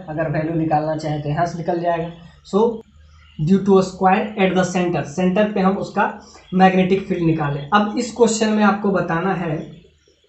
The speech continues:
कि उसके डायगोनल वाले पॉइंट, किसी भी एक लाइन के about आप बताइए कि मैग्नेटिक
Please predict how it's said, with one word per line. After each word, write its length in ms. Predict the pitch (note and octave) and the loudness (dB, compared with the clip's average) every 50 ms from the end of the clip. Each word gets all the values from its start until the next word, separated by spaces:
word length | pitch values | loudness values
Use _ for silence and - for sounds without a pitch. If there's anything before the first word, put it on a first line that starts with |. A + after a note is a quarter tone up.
| _ - - - - - - | _ -20 -20 -20 -20 -10 -8
कि 80 | A#3 A#3 | -8 -6
उसके 340 | - G#3 - - B3+ B3 G3+ F#3 | -6 -6 -4 0 2 2 4 4
डायगोनल 720 | F#3 F3+ F3+ F#3+ F#3+ G3 A#3+ C4 C#4+ D#4 D#4+ D#4 - - - - - _ _ _ | 6 6 6 6 6 6 6 6 6 4 2 0 -2 -6 -14 -20 -20 _ _ _
वाले 260 | F#3+ F#3+ G3 G3+ G#3+ G#3+ G#3+ | 4 4 4 4 4 0 0
पॉइंट, 380 | G3+ F#3+ G3 F3+ E3 D#3 - - | 2 2 2 2 2 -2 -4 -4
किसी 280 | A3 G#3 - - D4 | -4 -4 0 0 0
भी 100 | - C#4+ C#4 A#3 A#3 | 0 0 0 0 0
एक 120 | A3 G#3+ G#3 | 0 0 0
लाइन 280 | G#3 G3+ G3+ G#3 G3 G#3+ | 0 2 2 2 2 2
के 60 | G#3 G#3 G#3 | 0 0 0
about 380 | G3 F3+ F3+ F3+ F#3+ G3+ - - - | -2 0 2 2 0 0 -2 -4 -2
आप 140 | F#3+ F#3 F3 | -2 -2 -2
बताइए 420 | F#3 E3 - F3 E3+ E3 F#3 A3+ B3 - - - - - - - _ _ _ - | -2 -2 -2 -2 -2 0 0 0 -2 -2 -6 -12 -20 -20 -20 -20 _ _ _ 2
कि 60 | G#3 | 2
मैग्नेटिक 640 | F#3+ F3+ F3 F3+ F3+ F#3 G3 G#3 G#3 - C4+ B3 | 2 4 2 2 2 4 4 2 2 0 -2 -4